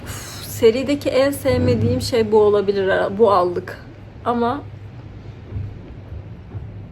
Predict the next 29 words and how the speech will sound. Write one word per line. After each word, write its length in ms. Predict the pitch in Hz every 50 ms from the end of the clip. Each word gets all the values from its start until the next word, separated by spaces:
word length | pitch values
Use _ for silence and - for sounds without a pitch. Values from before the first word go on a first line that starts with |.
| - - - - - - - - - - - - - - - - - - - - - - - - - - - - - - - - - - - -
abi 340 | 226 233 233 202 202 202 214
ne 80 | 220
ya 260 | 233 226 208 208 208 202 180 170
bu? 260 | 170 170 170 170 180 208 - - - - - - - - - - - - - - - - - - - - - -
Mesela 560 | 302 320 320 415 415 370 320 330 359 311 - -
insanlar 600 | 240 262 262 - - 302 285 285 277 254 247 254
son 280 | 254 254 285 262 254 247
zamanlarda 680 | 233 247 233 233 220 214 214 208 190 196 190 185 202 233
o 100 | 247 -
pigmentasyonu 1000 | - - 220 220 240 233 240 240 240 262 240 240 - - 233 226 226 214 208 -
işte 300 | 196 - - 196 185 185
böyle 420 | 208 220 220 214 202 202 202 - - - - - - - - - - -
mesela 240 | 226 - 240 226
bir 140 | 220 277 269
sürüyorsun 840 | 254 - - - 254 233 254 247 240 240 - - 254 247 233 - - - - - - - -
on 200 | 240 247 247 240
tane 380 | 226 - 247 240 240 233 220 208
böyle 160 | 226 220 214
az 120 | 226 220
önceki 360 | 240 240 220 233 226 254 247
gibi 220 | 220 233 226 226 -
çıkıyor 420 | - - - - - 240 220 226
falan 320 | 226 - 226 220 247 262 269
ya 160 | 233 196 185
ona 240 | 220 247 240 208 202
bayılıyorlar. 580 | 202 202 208 208 202 202 190 175 175 175 -
Ben 160 | 254 269 269
mesela 300 | 247 240 233 254 220 190
bayılmıyorum. 680 | 190 185 185 185 190 185 180 170 - - - 175 175